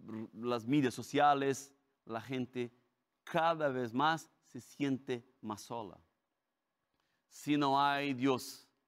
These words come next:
entonces la vida no tiene significado, no tiene esperanza futura,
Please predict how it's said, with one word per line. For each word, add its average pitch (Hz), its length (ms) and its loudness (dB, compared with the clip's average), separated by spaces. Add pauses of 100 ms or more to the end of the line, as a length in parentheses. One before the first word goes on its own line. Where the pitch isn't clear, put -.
(500)
entonces 139 600 0
la 123 160 0
vida 127 500 -2 (260)
no 139 320 2
tiene 139 380 0
significado, 120 960 -2 (560)
no 135 280 0
tiene 139 380 0
esperanza 131 680 -6
futura, 113 560 -4